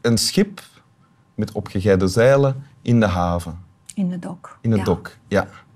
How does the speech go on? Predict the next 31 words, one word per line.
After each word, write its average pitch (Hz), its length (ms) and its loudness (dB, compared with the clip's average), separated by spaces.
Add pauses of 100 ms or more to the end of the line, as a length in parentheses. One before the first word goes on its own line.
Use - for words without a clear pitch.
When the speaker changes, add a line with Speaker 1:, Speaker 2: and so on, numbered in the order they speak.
(580)
Speaker 1:
Eh, 92 380 -4 (560)
en 101 260 4
de 90 60 2
meeuwen 110 400 4
vliegen 113 260 2
daar 101 100 4
rond, 110 180 0
dat 107 80 2
ligt 104 200 -2
er - 160 -6 (180)
rustig - 580 -2 (200)
te 113 140 0
dobberen, 85 420 0 (220)
hè, 214 120 -2
Speaker 2:
Ja. - 160 0 (100)
Speaker 1:
aan 101 100 -4
de 92 80 -4
kant. 87 260 -8 (320)
Speaker 2:
Ja, 208 240 0 (360)
dat 214 220 4
is 226 200 6
eigenlijk, 262 500 4 (1400)
voor 202 300 4
mij 240 220 4
is 269 60 4
dat 233 120 2
mijn 196 240 0
vader 175 500 -4
op - 140 -14
zijn 170 200 -4
sterfbed. - 840 -10